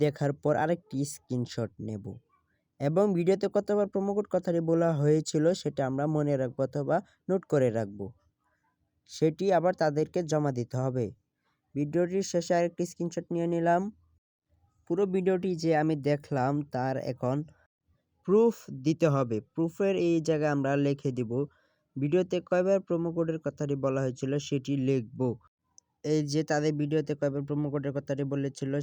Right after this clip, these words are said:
সেটা আমি লিখে দিলাম এখানে। এখন স্ক্রিনশট জমা দিতে হবে। এখানে প্রথম স্ক্রিনশটটা জমা দিব,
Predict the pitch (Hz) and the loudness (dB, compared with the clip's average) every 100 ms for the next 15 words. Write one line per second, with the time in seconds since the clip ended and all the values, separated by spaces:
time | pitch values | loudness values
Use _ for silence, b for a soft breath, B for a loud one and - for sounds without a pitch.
0 | 143 127 - 131 123 131 131 139 139 139 | -4 -10 -6 -4 -2 -2 0 0 -2 -4
1 | 123 127 127 123 123 127 120 127 156 _ | -4 -4 -4 -4 -4 -6 -4 -4 -6 _
2 | _ 156 160 196 202 - 185 - 175 175 | _ -2 0 0 0 -2 -4 0 2 2
3 | 196 175 160 139 127 - 117 107 107 - | 2 2 2 2 -2 -2 -2 0 -2 -2
4 | 147 156 160 160 160 180 175 - 185 175 | -2 -2 0 -2 0 -2 -2 -2 -2 -2
5 | 170 170 160 151 151 143 | -2 0 2 2 2 2